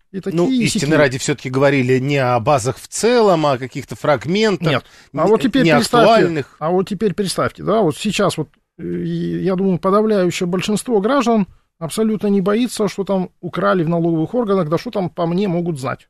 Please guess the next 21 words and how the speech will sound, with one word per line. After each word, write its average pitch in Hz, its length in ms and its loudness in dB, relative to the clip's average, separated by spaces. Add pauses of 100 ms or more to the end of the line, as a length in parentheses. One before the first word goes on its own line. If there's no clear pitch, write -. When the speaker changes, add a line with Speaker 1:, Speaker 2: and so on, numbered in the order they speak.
Speaker 2:
Ну 151 160 2
Speaker 1:
Вот 160 80 2
Speaker 2:
да. 285 100 0
Speaker 1:
он 311 160 2
подавляющее 311 400 0 (140)
ничего 233 240 2
не 202 80 4
боится. 156 400 0 (580)
Но 156 140 -4
когда 220 240 2
там 220 180 2
будет 220 260 4
распечатка, 208 640 0
условно 196 460 2
говоря, 185 360 2
чуть 180 220 -8
ли 185 580 2
не 185 460 2
каждой 180 380 0
его 170 140 2
покупки, - 480 -8